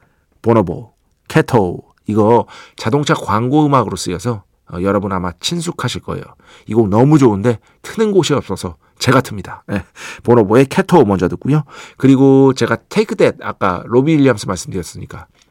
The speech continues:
Take That 음악 중에 저는 이 곡이 제일 좋아요. 당연히 그 발매된 다음에, 어, 브리티시 싱글 오브 더 이어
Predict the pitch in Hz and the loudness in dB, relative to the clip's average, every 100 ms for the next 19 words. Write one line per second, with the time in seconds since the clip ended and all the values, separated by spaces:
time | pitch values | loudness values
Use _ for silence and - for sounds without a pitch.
0 | _ _ - 196 - 214 190 131 98 - | _ _ -6 -6 -4 -2 -2 -2 -4 -8
1 | 120 131 - _ _ _ _ - 127 98 | -8 -8 -10 _ _ _ _ -2 0 0
2 | 113 131 117 - 85 - - _ _ _ | 2 2 2 -6 -10 -12 -20 _ _ _
3 | _ _ - _ _ _ - _ _ _ | _ _ -20 _ _ _ -20 _ _ _
4 | _ _ - 120 113 95 139 147 - - | _ _ -2 2 2 2 -2 -4 -6 -2
5 | 104 113 120 113 - 92 95 87 87 156 | 0 2 2 0 0 -2 -2 -4 -2 -2
6 | 160 - _ - - - - 135 135 131 | -4 -14 _ -20 -16 -16 0 2 2 -2
7 | - 165 170 - 220 196 101 - 110 - | -2 0 0 -2 -6 -2 -2 -2 -2 -2
8 | 92 95 87 | -2 0 -2